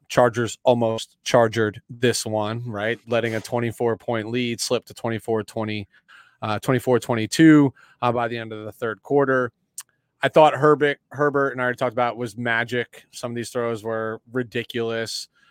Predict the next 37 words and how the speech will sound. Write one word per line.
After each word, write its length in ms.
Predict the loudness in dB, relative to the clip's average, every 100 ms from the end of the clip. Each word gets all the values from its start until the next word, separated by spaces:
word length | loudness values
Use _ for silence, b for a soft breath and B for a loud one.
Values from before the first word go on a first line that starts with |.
| _ -8
Uh, 100 | -4
the 80 |
one 140 | -2 -2
that 160 | -4
stands 260 | -4 -4 0
out 160 | -2 -2
to 80 |
me 220 | -8 -8 -6
actually 380 | -6 -6 -6 -8
the 160 | -10
most 560 | 2 6 8 6 -2 -6
is 200 | -4 0
that 200 | 0 0
touchdown 440 | -2 -4 -4 -4 -8
to 80 |
Guyton. 600 | -2 0 0 -2 -8 -10 -14 _ _ _ _ -6
Um, 420 | -4 -4 -8 -6
just, 260 | -6 -6 -16 _ _ _ _ _ _ -16 -8 -4
again, 340 | 2 2 2 0
a, 140 | -4 0
a, 120 | -4 -4 _
a 80 | -12
throw 320 | -2 4 4
that 220 | 4 2
very 280 | 0 0 -2
few 240 | -4 -8 -4
quarterbacks 560 | -4 -4 -4 -6 -8
in 80 | -10
this 160 | -10 -10
planet 420 | -8 -8 -8 -12
can 200 | -12 -10 -6
actually 560 | -8 -6 -10 -10 -10
make 460 | -12 -12 -10 -10 -6
and 140 | -2 4
will 220 | 4 4
actually 500 | 0 0 -2 -4 -4
attempt. 560 | -8 -10 -8 -10 -12